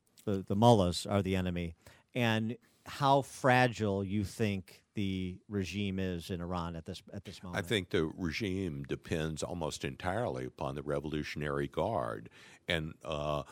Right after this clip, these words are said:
Speaker 2: what's gonna happen if the Revolutionary Guard, how much force will the Revolutionary Guard use against demonstrators? And the a-, short answer is they have nor-, no moral compunctions against killing as many as they need.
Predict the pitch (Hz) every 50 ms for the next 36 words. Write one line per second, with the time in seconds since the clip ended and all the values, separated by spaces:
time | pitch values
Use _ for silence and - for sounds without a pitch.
0 | - - - - 98 95 95 - - - 92 80 80 73 87 90 85 82 - 80
1 | 76 78 76 - - - 69 71 85 85 78 78 92 87 80 82 78 - - 76
2 | 78 78 73 71 73 76 71 - 76 73 78 80 80 80 80 78 - - - -
3 | 143 131 123 117 107 - - - 123 107 85 73 69 - - - 82 80 76 76
4 | 80 76 73 78 82 85 80 90 82 80 76 - - 78 73 78 78 78 73 76
5 | 73 71 71 73 71 73 76 78 82 82 85 90 90 87 - - - 85 76 -
6 | 80 71 69 69 - - - 92 101 143 165 117 - - 87 76 65 64 65 65
7 | 73 73 69 67 73 76 76 - - 90 95 - - - - 123 123 151 151 92
8 | 71 80 80 - - 87 78 78 73 - 73 71 69 78 71 69 78 78 78 95
9 | 117 117 - - - - - - - - 87 87 98 147 156 95 69 67 62 62
10 | 76 120 165 131 69 64 - - - 69 60 - - 73 69 65 - - 78 67
11 | 67 80 67 80 78 76 - - - 101 90 90 90 82 76 71 69 - - 82
12 | 78 78 80 73 67 - - 71 67 69 73 92 127 156 151 113 90 -